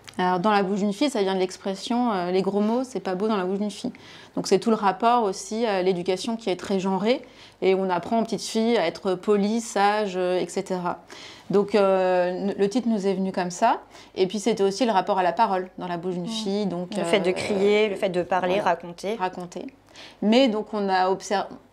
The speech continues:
Speaker 1: on s'en était
Speaker 2: Mm.
Speaker 1: pas rendu compte, mais très vite on nous a fait des retours sur la connotation sexuelle. Euh,
Speaker 2: Et que
Speaker 1: qui
Speaker 2: c'était
Speaker 1: nous
Speaker 2: choisi
Speaker 1: était
Speaker 2: pour ça, provoque, euh, comme si c'était, euh,
Speaker 1: Oui,
Speaker 2: donc,
Speaker 1: puis même,
Speaker 2: euh,
Speaker 1: en fait, c'est quelque chose, euh, oui, qu'en fait, on n'avait pas du tout pensé. Et, euh,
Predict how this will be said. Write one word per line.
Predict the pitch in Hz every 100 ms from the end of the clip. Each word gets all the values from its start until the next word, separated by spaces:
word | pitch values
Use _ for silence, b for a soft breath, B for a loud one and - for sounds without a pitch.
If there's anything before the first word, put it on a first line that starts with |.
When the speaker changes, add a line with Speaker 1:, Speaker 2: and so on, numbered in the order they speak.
| _
Speaker 1:
on | 196
s'en | 180 196 180
était | 185
Speaker 2:
Mm. | 208
Speaker 1:
pas | 269
rendu | 247 190 185
compte, | 247 359 -
mais | 202
très | - 208
vite | 240 247
on |
nous | 208
a | 214
fait | 226
des | 180
retours | 190 196 233 294 285
sur | - 330
la | 294
connotation | 208 208 208 247
sexuelle. | 247 247 - 202 190 180 B B B B -
Euh, | 202 196 196
Speaker 2:
Et |
que | 208
Speaker 1:
qui | 214
Speaker 2:
c'était | 220
Speaker 1:
nous | 214
Speaker 2:
choisi | 233 220
Speaker 1:
était | 226
Speaker 2:
pour | 208
ça, | 190 208 214
provoque, | 214 - 220 196 196 208 202
euh, | 185
comme | 190
si | 196 -
c'était, | 170 - -
euh, | - -
Speaker 1:
Oui, | 269 339
Speaker 2:
donc, | 302
Speaker 1:
puis | 233
même, | 262
Speaker 2:
euh, | 277
Speaker 1:
en |
fait, | 254 254
c'est | 220
quelque | 208 -
chose, | 262 277 220
euh, | 196
oui, | 214 269 247
qu'en | - 208
fait, | 233 233
on | 226
n'avait | 202
pas | 196 208
du | 220
tout | 247
pensé. | 240 226 247 - -
Et, | 208 208 202
euh, | 190 190 185